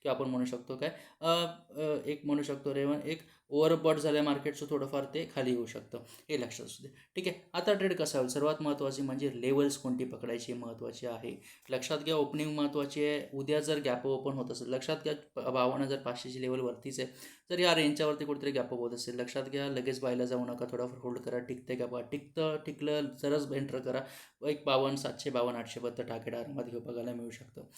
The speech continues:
तर तो टिकल्यानंतर खाली आला तर definitely पुट बाय करायचा प्रयत्न करा, त्या कॅन्डलच्या वरती असेल टाका.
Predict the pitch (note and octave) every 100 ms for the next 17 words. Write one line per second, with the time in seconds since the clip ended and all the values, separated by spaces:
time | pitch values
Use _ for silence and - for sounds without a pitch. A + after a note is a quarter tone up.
0 | - - D3 D#3 D#3 D3 D#3 D#3 D#3 D3
1 | C#3+ D3+ C3 B2+ B2 C3+ C3 C#3+ C#3+ C3
2 | C3 B2+ B2+ B2+ C3 B2 - C3+ B2+ B2+
3 | B2+ B2+ - B2+ A#2+ B2 A#2+ B2+ B2 C3+
4 | C3 C3